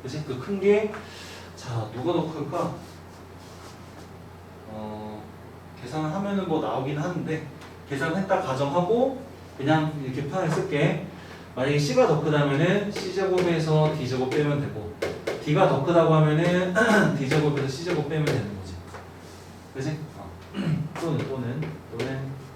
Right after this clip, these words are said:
해서 저 F의 길이 구한 다음에 두 배, 아,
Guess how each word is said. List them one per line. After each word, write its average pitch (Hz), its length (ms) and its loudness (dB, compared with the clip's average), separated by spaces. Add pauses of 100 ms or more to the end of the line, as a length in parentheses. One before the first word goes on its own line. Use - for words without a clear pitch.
(1900)
해서 185 300 4
저 170 180 4
F의 175 600 4
길이 151 260 4
구한 151 240 4
다음에 147 280 2
두 123 180 -8
배, 123 240 -2 (160)
아, - 120 -8